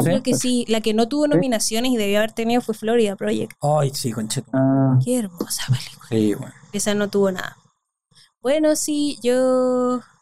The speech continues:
Speaker 1: Yo no sé, ¿qué, qué hemos visto? A mí
Speaker 3: Bueno.
Speaker 1: me gustó mucho la, el Sound of Metal.
Speaker 2: Ay, buenísimo.
Speaker 3: Ah,
Speaker 1: Pero no
Speaker 3: sí.
Speaker 1: sé que esté
Speaker 3: Bueno.
Speaker 1: nominada. No creo que gane mejor película, pero sí también creo que si está nominada a guión original, puede ser que
Speaker 2: Uh, quizás puede
Speaker 1: puede
Speaker 2: ganar
Speaker 1: ser que gane esa
Speaker 2: guión
Speaker 1: también.
Speaker 2: original.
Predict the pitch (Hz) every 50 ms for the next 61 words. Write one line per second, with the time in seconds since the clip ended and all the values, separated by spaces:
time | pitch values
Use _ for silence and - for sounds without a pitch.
0 | _ _ - 175 208 233 226 - 196 233 214 - - - _ _ - 240 - -
1 | 262 269 196 175 196 - - 233 220 - 208 214 208 208 214 220 - 170 175 185
2 | 190 180 - 190 180 190 208 - 233 208 202 196 190 190 185 170 160 156 147 -
3 | - - 147 - 175 180 175 156 143 147 165 180 220 233 285 - _ _ _ _
4 | _ _ - - - 233 247 247 220 226 220 247 277 294 302 302 294 - - 330
5 | 320 - - - - - 131 - 196 190 202 - - - - 202 - 196 - 160
6 | 143 143 147 151 165 185 185 185 196 202 202 190 202 196 202 190 185 196 190 175
7 | 143 139 135 147 143 - 160 175 175 180 185 180 190 190 170 180 180 - 151 139
8 | - 156 165 170 170 175 180 185 185 185 190 196 196 190 - 202 208 220 233 220
9 | 190 185 175 190 185 208 196 175 165 - - 214 220 220 220 214 202 202 - -
10 | - - 202 - - 226 214 214 165 160 165 - 202 170 214 185 170 180 185 196
11 | 196 - 202 208 208 208 214 247 - 208 214 - 277 180 233 208 196 190